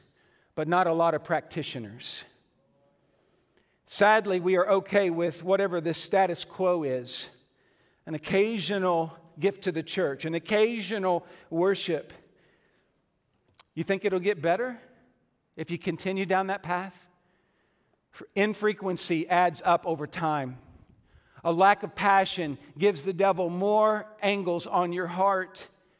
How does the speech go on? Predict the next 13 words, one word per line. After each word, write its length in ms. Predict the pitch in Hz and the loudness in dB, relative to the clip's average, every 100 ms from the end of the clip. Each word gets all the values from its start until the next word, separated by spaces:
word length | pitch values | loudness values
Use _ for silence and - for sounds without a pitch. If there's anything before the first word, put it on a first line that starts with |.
| _ _ - | _ _ -6
It's 220 | 208 196 | -4 2
not 260 | 202 247 | 2 2
gonna 220 | 208 220 196 | 0 -2 0
get 240 | 208 160 | -2 2
better 400 | 196 208 196 190 | 2 2 0 -4
until 520 | 196 202 - 226 220 | -4 -6 -2 0 0
you 180 | 214 208 | 0 -2
let 220 | 196 208 | 0 0
the 100 | 208 | -2
Spirit 640 | 185 - 220 220 208 185 160 | -6 -4 0 2 2 -2 -4
get 200 | 190 196 | -4 -2
you 80 | |
right. 580 | 170 185 185 165 - - | 2 4 4 2 -6 -18